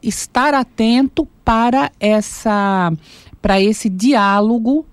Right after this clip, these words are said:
né, sociocultural necessário e indispensável que as bibliotecas têm que ter. Biblioteca não é só um depósito ou um repositório pra oferta de livros.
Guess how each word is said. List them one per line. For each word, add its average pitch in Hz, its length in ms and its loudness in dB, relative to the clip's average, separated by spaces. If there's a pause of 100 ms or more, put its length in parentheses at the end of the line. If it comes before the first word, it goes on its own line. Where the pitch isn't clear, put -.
né, 196 240 0
sociocultural 208 1400 0
necessário 208 680 -2
e 247 40 0
indispensável 190 640 -2
que 202 120 -4
as 185 80 -4
bibliotecas 190 560 -4
têm 196 160 -4
que - 100 -18
ter. 127 240 -4 (340)
Biblioteca 190 540 0
não 202 180 -2
é 196 100 0
só 190 280 -2
um 185 80 -2
depósito 185 920 -2 (240)
ou 180 140 -2
um 185 140 0
repositório 185 1080 -2 (240)
pra 196 160 2
oferta 196 800 -2
de 185 120 -2
livros. 151 640 -4